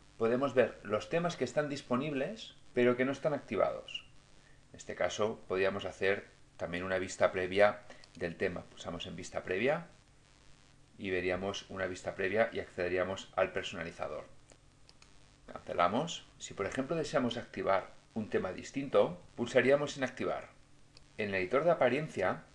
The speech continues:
nos aparecen diferentes opciones. En este caso, siempre estas opciones van relacionadas con el tema activado. Vamos a realizar lo que es la personalización sobre el último tema disponible de WordPress. En este caso volvemos a activar nuevamente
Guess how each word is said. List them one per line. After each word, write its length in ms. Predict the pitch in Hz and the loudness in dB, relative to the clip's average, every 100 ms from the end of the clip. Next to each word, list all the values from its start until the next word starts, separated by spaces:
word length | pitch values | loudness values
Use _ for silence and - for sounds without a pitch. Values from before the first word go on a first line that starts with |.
| - | -12
nos 140 | 107 | 2
aparecen 420 | 123 113 107 135 | 6 8 8 6
diferentes 460 | 117 107 104 98 104 | 0 0 0 2 -2
opciones. 580 | - - - - - - - - - - | -4 -6 -10 -12 -16 -18 -20 -20 -20 -20
En 100 | 85 | -16
este 180 | 82 - - | -14 -8 0
caso, 420 | 90 - 104 117 - - | 0 0 -4 -6 -12 -18
siempre 260 | - 98 | -8 -6
estas 180 | 92 90 | -4 -6
opciones 500 | 90 - 98 101 - | -6 -6 -6 -8 -2
van 160 | - 101 | 0 2
relacionadas 840 | 98 95 - 95 95 98 104 - | 0 0 0 2 4 4 2 -4
con 180 | - 101 | -2 0
el 140 | 90 82 | 0 0
tema 400 | 98 101 101 - | 0 0 -2 -4
activado. 600 | - 98 - 90 71 53 - - - | -2 -2 -2 -4 -4 -4 -10 -16 -8
Vamos 200 | 101 104 | -6 -2
a 40 | 104 | -2
realizar 400 | 95 - 101 92 | -2 0 -2 -2
lo 100 | 90 | -4
que 80 | |
es 80 | 98 | 0
la 120 | 101 | 0
personalización 960 | 95 92 95 80 - 80 - 110 101 110 - - - - - - - | 0 -2 -4 -8 -8 -10 -2 0 0 -4 -10 -20 -20 -20 -20 -20 -20
sobre 240 | - 95 95 | -4 0 0
el 60 | |
último 360 | 98 120 104 98 | 0 -2 -2 0
tema 460 | 104 98 104 104 - - - | 0 2 2 0 -8 -18 -12
disponible 560 | 95 - 92 92 104 | -8 -6 -4 -2 0
de 80 | 98 | 2
WordPress. 400 | 82 - 92 87 | 0 -4 -6 -6
En 60 | - | -8
este 160 | - - | -12 -6
caso 240 | 82 101 | -4 -4
volvemos 320 | 90 87 90 | -4 -4 -4
a 40 | 92 | -6
activar 400 | - 90 87 92 | -4 0 2 0
nuevamente 800 | 87 82 82 95 90 127 170 | -4 -4 -6 -10 -2 -2 -2